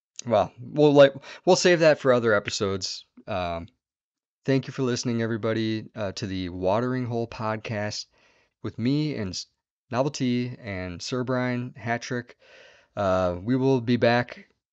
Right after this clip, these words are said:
whenever we're back. We got a lot of stuff to do. You know, Brian's got a lot of windows to clean. I have a lot of tables to serve, and, you know, the American people, they're very hungry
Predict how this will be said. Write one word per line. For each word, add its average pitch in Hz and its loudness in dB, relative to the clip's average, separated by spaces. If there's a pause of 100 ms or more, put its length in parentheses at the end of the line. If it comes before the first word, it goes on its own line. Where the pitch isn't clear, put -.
(520)
whenever 120 0
we're 127 0
back. 127 0
We 110 -4
got 120 -2
a - -2
lot 117 -2
of 117 -6
stuff 135 -4
to 117 -10
do. 104 -6 (400)
You 110 -10
know, 104 -8
Brian's 110 -4
got 113 -4 (920)
a 123 -6
lot 113 0
of 104 -4
windows 120 -4
to 127 -8
clean. 143 -4
I 98 -6
have 107 -4
a 110 -6
lot 107 0
of 101 -4 (800)
tables 123 -4
to 139 -6
serve, 131 -4
and, 104 -6 (720)
you 120 -6
know, 120 -2
the 113 -2
American 127 -2
people, 117 -4
they're 110 -6
very 117 -2
hungry 110 -6